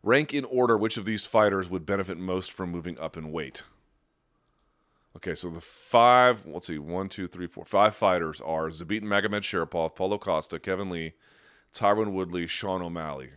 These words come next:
I put O'Malley at the bottom of the list 'cause I don't think he needs to move up in weight. I would put, um, Zabit next. I think he can do it. I think he can win at this weight class, but it's certainly tough on him.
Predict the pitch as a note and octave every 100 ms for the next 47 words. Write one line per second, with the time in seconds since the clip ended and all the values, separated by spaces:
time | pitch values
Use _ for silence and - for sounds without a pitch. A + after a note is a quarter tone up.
0 | E2+ - F2+ G#2 F2+ G2 A2+ A#2+ A2+ F#2+
1 | E2 F#2+ E2+ D#2+ D2+ D2 E2 - - F2
2 | E2 F2 F2+ E2 E2+ - D#2 C#2+ C#2+ C#2
3 | C2+ C2+ - _ _ _ _ _ _ _
4 | _ _ _ _ _ - G2 G2+ F#2 -
5 | A#2 G#2 G#2 G2+ F#2+ - _ - F2+ F2+
6 | F2 F2 F2 E2+ E2+ D#2 - - _ _
7 | _ _ _ _ _ _ _ _ _ _
8 | _ _ - _ _ _ _ _ _ _
9 | - F2 G2 E2+ A2+ B2 G2 E2 F2 -
10 | - - _ _ _ _ _ _ _ -
11 | E2 A#2 A2+ G#2 G2+ F2+ A2+ F2+ E2+ _
12 | _ _ _ _ _ _ _ _ _ -
13 | G2+ A#2 G#2 G#2 G#2 A#2+ F#2 E2+ F2 E2+
14 | E2 D#2+ E2 - C2+ F#2+ - F#2 D#2+ D2+
15 | C#2+ F2